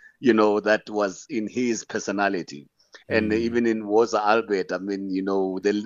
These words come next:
Speaker 1: there are little, little things that he was doing. The song that Zulu Boy sang,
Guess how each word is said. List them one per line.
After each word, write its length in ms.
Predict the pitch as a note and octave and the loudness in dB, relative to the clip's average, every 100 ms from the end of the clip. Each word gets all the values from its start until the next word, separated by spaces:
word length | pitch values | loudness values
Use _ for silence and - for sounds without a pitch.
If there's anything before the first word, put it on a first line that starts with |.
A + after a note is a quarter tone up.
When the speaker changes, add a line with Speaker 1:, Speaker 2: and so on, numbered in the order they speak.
| A2 | 2
Speaker 1:
there 220 | G#2 G2 | 4 4
are 60 | |
little, 400 | G2 A2+ A#2+ A#2 F2+ | 2 -2 0 -4 -4
little 320 | G#2+ A#2 B2 A#2 | 0 0 0 -4
things 400 | - B2+ G#2 G2 | 2 2 2 -2
that 160 | G2 | -2
he 100 | - | -2
was 200 | G2+ F#2 E2 | -4 -4 -2
doing. 500 | G#2+ G#2 F#2 E2 D#2+ - - - _ | 0 2 2 0 -8 -20 -20 -20 _
The 140 | A2 G2+ | 4 4
song 360 | - A#2 A#2 | 6 4 6
that 160 | G#2+ G#2 | 2 0
Zulu 340 | F2 G#2 A2 | -2 -2 -2
Boy 380 | F2 G2 G#2+ G2+ | 0 2 4 4
sang, 520 | - G#2 G2+ F2+ D#2 | 2 0 0 0 -8